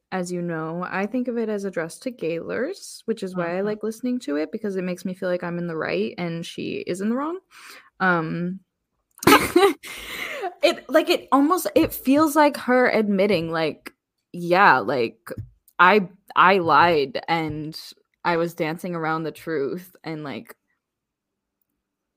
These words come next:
Speaker 1: Gaylors are the ones taking the, the fall for it." And the only
Speaker 2: Mm-hmm.
Speaker 1: reason that I realized that was because of the lyric video.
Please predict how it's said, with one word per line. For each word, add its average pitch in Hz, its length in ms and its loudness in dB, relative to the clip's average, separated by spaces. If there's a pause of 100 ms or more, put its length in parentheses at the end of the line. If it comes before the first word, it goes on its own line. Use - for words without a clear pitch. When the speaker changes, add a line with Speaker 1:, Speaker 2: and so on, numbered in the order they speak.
(360)
Speaker 1:
Gaylors 156 400 -2
are 160 100 -4
the 165 80 -8
ones 160 240 -8
taking 160 340 -12
the, 151 120 -12 (200)
the 165 140 -12
fall 147 320 -6
for - 260 -12
it." - 280 -10 (120)
And 165 280 -8
the 170 100 0
only 202 180 -6
Speaker 2:
Mm-hmm. 220 60 -4
Speaker 1:
reason 202 320 -6
that 165 260 -6
I 175 80 -2
realized 165 540 0
that 151 220 -4
was 160 140 -4
because 165 280 -8
of 156 100 -8
the 143 120 -4
lyric 151 320 -4
video. - 500 -8